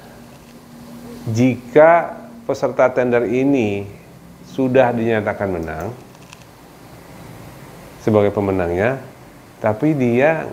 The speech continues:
mundur dan tidak mau melaksanakan proyek itu. Harganya sudah masuk, desainnya sudah masuk, dan sudah ditunjuk. Eh, tapi tiba-tiba setelah dia utang kembali atau kemana kondisinya berubah,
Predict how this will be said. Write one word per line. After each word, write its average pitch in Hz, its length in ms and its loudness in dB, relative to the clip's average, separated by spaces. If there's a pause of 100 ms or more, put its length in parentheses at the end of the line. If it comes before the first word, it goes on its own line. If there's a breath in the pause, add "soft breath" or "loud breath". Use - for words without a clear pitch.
(920)
mundur 131 380 4
dan 104 160 -2
tidak 120 320 -2 (100)
mau 135 300 0
melaksanakan 113 880 0
proyek 107 380 -2
itu. 85 160 -6 (1700)
Harganya 101 560 2
sudah 92 260 -4
masuk, 90 540 -4
desainnya 98 420 -2
sudah 95 220 0
masuk, 92 420 -2 (120)
dan 101 120 -2
sudah 98 220 -4
ditunjuk. 95 460 -2 (840 loud breath)
Eh, 151 160 2
tapi 135 320 0
tiba-tiba 131 560 0
setelah 107 240 -2
dia 104 160 2
utang 107 400 -6
kembali 104 560 -2
atau 104 160 -2
kemana 104 240 -2
kondisinya 101 480 -2
berubah, 127 400 0